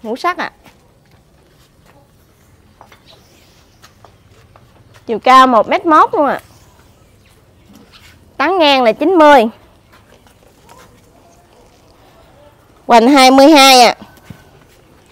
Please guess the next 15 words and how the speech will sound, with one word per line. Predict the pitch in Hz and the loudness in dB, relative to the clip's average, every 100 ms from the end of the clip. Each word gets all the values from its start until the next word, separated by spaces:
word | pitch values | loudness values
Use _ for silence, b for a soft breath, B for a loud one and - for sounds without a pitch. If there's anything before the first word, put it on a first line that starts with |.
| _ - _ - | _ -20 _ -10
Cây | 262 | -8
số | 269 | -6
bảy | 339 339 - | -6 -6 -6
này | 302 | -8
cũng | 277 | -8
là | 233 | -8
năm | 240 269 | -8 -8
trăm | 254 262 | -8 -8
ngàn | 220 208 | -6 -8
luôn | 240 | -8
ạ. | 233 - _ _ _ _ - _ _ _ _ _ _ _ - _ - _ _ _ _ _ - _ _ _ _ _ _ _ _ _ _ _ _ - _ - - _ _ _ _ _ | -10 -16 _ _ _ _ -20 _ _ _ _ _ _ _ -20 _ -20 _ _ _ _ _ -20 _ _ _ _ _ _ _ _ _ _ _ _ -20 _ -20 -20 _ _ _ _ _
Cái | - | -8
mã | 262 247 | -4 -4
số | 311 | -4
tám. | 302 285 320 | -4 0 0